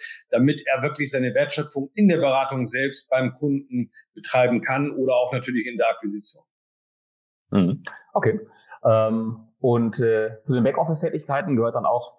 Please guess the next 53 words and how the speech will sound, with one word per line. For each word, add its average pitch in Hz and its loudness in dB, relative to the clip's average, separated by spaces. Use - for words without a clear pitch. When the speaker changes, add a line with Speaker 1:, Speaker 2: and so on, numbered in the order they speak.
Speaker 2:
wahrscheinlich 110 -2
einheitliches 110 0
Marketing, 123 0
ähm, 104 2
und, 101 -2
und 98 -4
solche 95 -4
Geschichten. - -10
Speaker 1:
Na 139 -2
klar, 101 0
das 151 -2
sind 165 2
alles 156 0
Standards, 156 -2
die 139 -4
wir 135 2
uns 139 -2
erarbeitet 139 0
haben. 135 -2
Äh, 127 -4
weiß 120 0
ich 123 -4
was, 120 -2
ein 127 -2
eigener 127 0
Marketing-Shop, 131 -2
du 120 -8
kannst 123 -6
da 123 0
Tag 127 -4
und 123 0
Nacht 127 -4
die 113 -10
Dinge 127 0
einkaufen, 131 0
die 127 0
du 131 0
brauchst, 156 2
äh, 139 2
und 131 -4
kriegst 151 -4
sie 143 -2
nach 123 2
Hause 139 0
geschickt. 139 -4
Oder 131 0
natürlich 135 -2
gibt 131 -6
es - -8
dann 131 0
eine 127 0
Fülle 139 -2
von, 131 -4